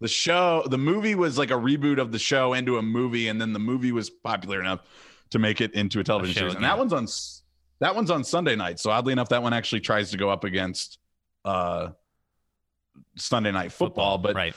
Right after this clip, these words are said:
Speaker 1: C B S has the good lead in there because people still do watch sixty Minutes,
Speaker 2: Yeah.
Speaker 1: and that's always on after their afternoon game. Young Sheldon is also, uh, six point eight. F B I, just called F B I. They just,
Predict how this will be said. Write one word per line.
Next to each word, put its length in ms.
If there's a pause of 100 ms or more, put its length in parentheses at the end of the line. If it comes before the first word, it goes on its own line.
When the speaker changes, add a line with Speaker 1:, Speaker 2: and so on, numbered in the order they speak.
Speaker 1:
C 200
B 140
S 140
has 140
the 80
good 200
lead 180
in 100
there 140
because 340
people 260
still 220
do 180
watch 240
sixty 360
Minutes, 600
Speaker 2:
Yeah. 200
Speaker 1:
and 100
that's 220
always 280
on 160
after 260
their 160
afternoon 600 (480)
game. 440 (1000)
Young 300
Sheldon 600
is 140
also, 500
uh, 320
six 300
point 360
eight. 300
F 220
B 180
I, 480 (400)
just 180
called 200
F 160
B 160
I. 120
They 120
just, 180